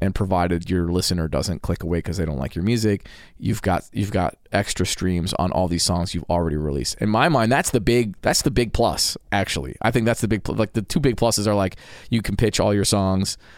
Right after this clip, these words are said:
uh, to editorial playlists,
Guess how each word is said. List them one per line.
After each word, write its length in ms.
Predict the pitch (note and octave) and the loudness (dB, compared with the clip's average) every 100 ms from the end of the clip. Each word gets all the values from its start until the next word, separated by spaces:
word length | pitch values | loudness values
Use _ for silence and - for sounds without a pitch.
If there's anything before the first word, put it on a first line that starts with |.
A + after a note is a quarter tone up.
| - - - - - | -20 -20 -20 -12 -2
uh, 460 | G2+ G2+ F#2 F#2+ - _ - | 2 4 4 2 -2 _ 0
to 100 | - | 2
editorial 420 | G2 D3+ D#3+ C#3+ | 2 4 4 4
playlists, 480 | C3+ B2+ B2 - | 4 4 2 0